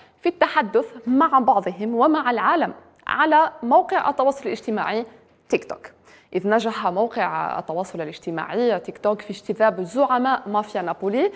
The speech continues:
الذين يستخدمونه للتباهي بحياتهم، حياة الرفاهية التي يعيشونها، والإعلان عن عمليات انتقام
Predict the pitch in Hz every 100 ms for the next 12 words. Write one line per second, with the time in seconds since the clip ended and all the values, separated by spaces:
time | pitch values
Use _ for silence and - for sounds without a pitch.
0 | - - - 277 294 339 277 349 - 415
1 | 277 320 302 247 247 311 269 311 285 262
2 | 277 269 285 294 202 208 233 - 208 196
3 | 196 170 170 196 311 - _ - 180 214
4 | 180 175 190 196 294 226 185 175 160 170
5 | 233 247 262 294 269 254 254 302 302 -
6 | - - 262 294 285 254 226 202 208 -
7 | 226 214 - 226